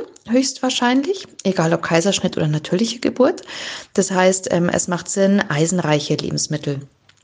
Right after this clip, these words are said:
zu essen. Dazu gehört Fisch, grünes Gemüse, Beeren, auch Brot kann dazugehören. Und ein anderes Vitamin ist das Calcium. Ähm, in der Schwangerschaft geht ja viel Calcium von euch, ähm,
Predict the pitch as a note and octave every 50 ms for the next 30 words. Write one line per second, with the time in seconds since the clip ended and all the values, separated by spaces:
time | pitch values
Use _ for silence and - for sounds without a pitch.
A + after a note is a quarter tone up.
0 | _ - - - - - D#3+ C#3 C3+ - D#3+ D#3 E3 D#3 - G3+ F3+ A#3 A#3 B3+
1 | C4 C4 - - - D#3+ D3 D3 - - - - - B3 A#3+ A#3+ A#3 A#3+ - F#3
2 | F3 D#3+ D3+ D3 D3+ C#3+ D3 - D3+ D3 D3+ - D#3+ D#3+ E3 E3+ E3+ E3 E3+ E3
3 | D#3+ D#3 D#3 D#3+ D#3+ - - A#3+ C4 B3+ - - - - D#3+ D#3+ E3 E3 E3+ E3+
4 | - - F3 E3 D#3+ E3 D#3+ - - F3 D#3+ - E3+ E3 E3 E3 D#3+ D#3+ D#3+ D#3+
5 | D#3+ D#3+ D#3+ - - - - - - - - - - _ _ _ _ - F3 E3+
6 | E3+ E3+ E3+ E3+ E3+ E3+ F3 E3+ - - E3 F3 G#3 G3+ G3+ F#3+ - - - -
7 | F3 F3 F3 E3+ E3 E3 - - D#3 - - - - D#3 E3+ F3 - - - -
8 | C4+ C#4+ E4+ F#4+ - - - _ - A3+ A3 A3 A3+ A3+ A3+ A3+ A#3 A3+ A#3 -
9 | A3+ G#3+ A3 A3 G#3+ - A3+ A3+ B3 A#3+ - A#3+ A#3 A3+ - G#3+ - - G#3+ -
10 | - B3+ B3+ B3 - - A#3 - - - - A3+ A3 G#3+ G3+ G#3 - - G3+ G3
11 | F#3+ - - G3 G#3 A#3+ A#3 A3+ - - - - G3 F#3+ G3